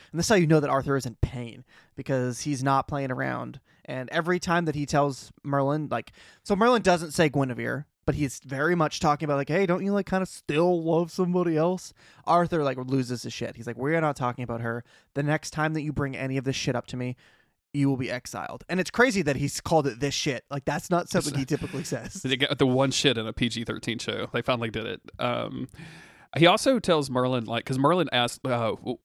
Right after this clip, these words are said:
Speaker 2: "Why didn't I know about this?" Which I think is hilarious. And Arthur is just
Speaker 1: Yeah.
Speaker 2: like, "That's what confidential means, you fucking idiot. Like, <laughs> what are you talking about? Why didn't you know about this?"
Speaker 1: Realistically, I think Merlin didn't know about it because Arthur was unsure of it.
Speaker 2: Yep.
Speaker 1: Like,
Speaker 2: Uh,
Speaker 1: he didn't wanna, he, you know, you can't, you can't tell your homies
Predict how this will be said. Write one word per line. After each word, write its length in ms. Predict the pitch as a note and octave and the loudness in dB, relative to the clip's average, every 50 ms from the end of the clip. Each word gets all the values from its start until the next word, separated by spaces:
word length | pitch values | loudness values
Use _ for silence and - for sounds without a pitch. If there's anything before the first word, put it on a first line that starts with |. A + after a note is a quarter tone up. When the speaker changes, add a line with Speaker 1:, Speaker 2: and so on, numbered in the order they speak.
| - - - | -12 -8 -8
Speaker 2:
"Why 320 | B2 A#2 A#2 A#2 B2+ C#3 | -4 0 2 2 4 4
didn't 180 | D3 D#3 C#3 A#2+ | 2 2 0 0
I 80 | A#2 | -2
know 240 | A2+ G#2+ A2 B2 C3+ | -2 0 2 2 2
about 320 | A#2+ A2 - - - - - | 2 0 -2 -6 -6 -6 -4
this?" 200 | G#2+ A#2 - - | -4 -4 -4 -4
Which 120 | B2 - | -2 -2
I 80 | B2+ B2 | -2 -2
think 120 | C#3+ B2+ | -2 -4
is 80 | B2+ - | -4 -4
hilarious. 520 | A#2+ A2+ G#2+ B2+ C3+ A#2+ A2 B2+ - - | -6 -4 -2 -2 -2 -2 -2 -2 -2 -2
And 80 | B2 A#2 | -2 -2
Arthur 200 | A#2+ - C#3+ C3+ | 0 0 0 0
is 120 | B2 C#3+ | 0 -2
just 120 | B2 - | -4 -2
Speaker 1:
Yeah. 100 | E3 F3 | 0 0
Speaker 2:
like, 120 | C#3+ A#2+ B2 | 0 2 2
"That's 220 | D#3 D#3+ - - | 0 2 2 0
what 120 | G#3+ - - | -2 -2 -2
confidential 580 | - - G3+ G3+ - E3 D3 F#3 G#3+ - D3+ B2 | 0 0 2 2 2 0 0 -2 -2 0 0 0
means, 240 | A#2 A2+ A2+ C3+ | 0 -2 -4 -6
you 60 | D#3 - | -8 -6
fucking 220 | A#2 A2 - G#2 | -6 -6 -6 -6
idiot. 340 | G#2 A2 A#2 D3 E3 - - | -6 -4 -4 -2 -2 2 2
Like, 160 | C#3+ C#3 F#3 | 2 2 2
<laughs> 100 | A3+ F#3 | 2 2
what 80 | F3+ G3 | 2 2
are 40 | F3+ | 2
you 60 | F#3 | 2
talking 280 | F3 - D#3+ D#3+ E3+ E3+ | 2 2 2 2 2 2
about? 180 | C#3+ C3 B2 C3+ | 2 2 4 4
Why 120 | C#3 C3+ | 4 2
didn't 180 | C3+ C3+ B2+ C3 | 2 0 -4 -2
you 80 | C3+ | -2
know 140 | B2 A2+ A2+ | 0 2 2
about 140 | A#2+ A#3 A3 | 4 4 4
this?" 200 | A#3 D4 D#4 - | 4 4 2 2
Speaker 1:
Realistically, 420 | - - A#3 A3 - G3+ F#3+ F3 | 0 0 0 0 2 2 2 4
I 220 | - D#3+ E3+ G3 G3+ | 6 6 6 6 4
think 220 | G3 F3+ D3+ - | 2 -2 -2 0
Merlin 320 | D#3 D#3 D3+ D3+ D3+ D3 | 2 2 4 4 2 2
didn't 200 | C#3 C#3+ C#3 C3+ | 2 0 0 0
know 180 | C3+ D#3 E3+ D#3+ | -2 -2 -2 -2
about 200 | C3 B2+ B2+ C3 | -2 -2 -2 -2
it 80 | C#3+ - | -2 -2
because 260 | D3+ - D3+ C3+ - - | -4 -6 -8 -10 -2 2
Arthur 560 | F#3+ G#3+ A3+ A3+ - F#3+ F#3+ F#3+ G3+ G#3+ G3 _ _ _ _ _ _ _ _ - | 4 6 6 4 2 0 -2 -2 -2 -4 -8 _ _ _ _ _ _ _ _ -8
was 140 | F#3+ F3+ | -2 0
unsure 400 | G#3 G#3 G#3 G3 - A3+ G#3 F#3 | 2 2 2 0 0 0 0 0
of 80 | D#3+ C3 | 0 -2
it. 160 | B2+ A#2 - _ _ - | -4 -6 -8 _ _ 2
Speaker 2:
Yep. 120 | - - - _ _ _ _ _ _ _ _ _ _ _ _ _ _ _ - - _ | 2 2 2 _ _ _ _ _ _ _ _ _ _ _ _ _ _ _ -20 -14 _
Speaker 1:
Like, 100 | - B2+ | -6 -4
Speaker 2:
Uh, 240 | B2+ B2+ B2 B2 A#2+ | -2 -2 0 0 2
Speaker 1:
he 60 | E3+ | 2
didn't 200 | F3 F#3+ F3+ F3+ | 2 2 2 2
wanna, 320 | F3+ F3+ F3 F3+ F3+ E3 E3 | 2 2 2 0 0 -2 -2
he, 180 | E3+ F3 E3+ - | -4 -6 -4 -2
you 60 | F#3 | 0
know, 80 | D#3 | 0
you 80 | D3 C#3+ | 0 0
can't, 160 | - - G3 | -2 -6 -8
you 60 | F#3+ D#3+ | -6 -2
can't 220 | - A#3 A3 - | 0 0 2 2
tell 140 | - G#3 G3+ | 2 2 2
your 120 | F#3+ F3+ D#3+ | 2 2 0
homies 400 | F3 G3 G3 D#3 B2 A#2 - | 0 0 -2 -4 -6 -10 -12